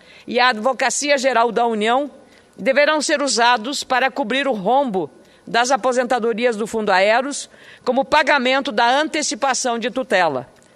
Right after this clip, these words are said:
Isto é o que a Justiça determinou,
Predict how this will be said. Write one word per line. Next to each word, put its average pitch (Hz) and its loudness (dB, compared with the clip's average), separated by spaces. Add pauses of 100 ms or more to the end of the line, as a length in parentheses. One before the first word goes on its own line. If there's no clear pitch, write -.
Isto 254 -4
é 233 4
o 254 2
que 262 -2
a 285 2
Justiça 269 -4 (260)
determinou, 240 -2